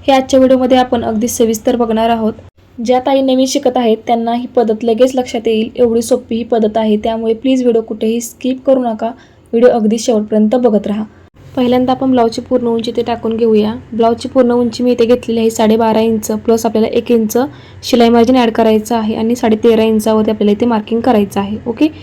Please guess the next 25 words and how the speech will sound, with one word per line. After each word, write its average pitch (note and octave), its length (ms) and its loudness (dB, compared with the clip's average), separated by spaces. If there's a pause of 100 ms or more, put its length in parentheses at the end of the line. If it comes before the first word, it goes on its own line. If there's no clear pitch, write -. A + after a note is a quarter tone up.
(380)
दोन्ही A#3 280 4
साईडला A#3 360 2
मी A3+ 80 -2
साडेतेरा A3+ 420 2
इंचावरती A3 460 0
मार्किंग A3 340 -2
करून G#3+ 280 2
पट्टीने G#3+ 300 0
सरळ G#3+ 320 2
लाईन A3 140 2
आखून C4 300 -2
घेणार G3+ 260 0
आहे. G3 240 -6 (1080)
दोन्ही A#3+ 400 -2
साईडला C4 320 -2
मार्किंग A#3 320 -2
केल्यामुळे A#3 440 0
आपलं G#3+ 240 0
माप A3+ 220 0
जे A3 140 -2
आहे G#3 180 2
ते A3 100 -4
खालीवर A3+ 300 0
होत A3+ 260 -4
नाही, A3+ 300 -2